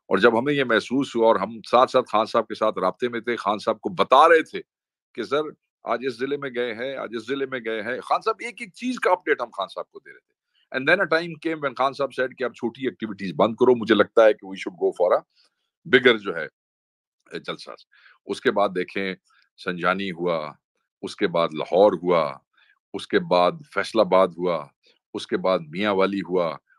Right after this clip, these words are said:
उसके बाद बहावलपुर हुआ, उसके बाद ये डी चौक वाला हुआ, और आहिस्ता, आहिस्ता, और उसके बाद पिंडी, लियाकत बाग, जो हमें असल विजुअल्स जो है, जिन्होंने लोगों का हौसला बढ़ाने में मदद दी, लियाकत बाग।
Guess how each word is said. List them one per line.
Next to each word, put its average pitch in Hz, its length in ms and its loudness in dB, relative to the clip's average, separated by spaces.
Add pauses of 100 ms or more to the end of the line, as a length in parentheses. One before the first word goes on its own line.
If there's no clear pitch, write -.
(140)
उसके 101 260 -4
बाद 92 240 2
बहावलपुर 95 680 2
हुआ, 90 420 2 (380)
उसके 110 280 -2
बाद 101 360 2 (320)
ये 98 140 0
डी 95 280 -4
चौक 113 320 4
वाला 107 200 6
हुआ, 92 440 0 (420)
और 127 260 6
आहिस्ता, 127 380 0
आहिस्ता, 113 300 -4
और 117 80 0
उसके 113 180 -10
बाद 139 220 -2
पिंडी, 208 300 -6 (400)
लियाकत 180 360 4
बाग, - 380 -10 (760)
जो 117 180 -4
हमें 117 220 -4
असल 120 300 -4
विजुअल्स 110 380 -2
जो 107 100 -12
है, 98 240 -8
जिन्होंने 104 420 -4
लोगों 104 300 -4
का 101 120 0
हौसला 98 340 -2
बढ़ाने 87 360 -4
में 95 100 -8
मदद 101 240 0
दी, 90 360 -8
लियाकत 131 360 4
बाग। 73 180 -10